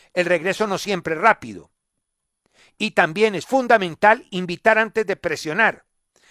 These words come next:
Hay que invitar al contrario a que venga y después lo presiono. Lo dejo salir y luego lo presiono. Lo presiono cuando veo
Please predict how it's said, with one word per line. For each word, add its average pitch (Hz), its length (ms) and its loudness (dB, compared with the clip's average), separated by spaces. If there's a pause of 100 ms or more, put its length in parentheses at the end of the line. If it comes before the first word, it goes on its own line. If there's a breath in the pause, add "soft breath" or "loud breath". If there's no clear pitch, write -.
(220 soft breath)
Hay 180 200 2
que 170 160 -6
invitar 151 580 4
al 247 140 2
contrario 185 500 0
a 147 40 0
que 180 120 -4
venga 269 220 -2
y - 20 0
después 170 240 -4
lo 165 120 -2
presiono. 135 440 -10 (560 soft breath)
Lo 156 200 4
dejo 220 260 4
salir 226 460 0
y 175 100 -8
luego 190 240 2
lo 190 140 0
presiono. 180 560 -6 (260 soft breath)
Lo 208 220 4
presiono 220 460 0
cuando 180 340 2
veo 226 440 6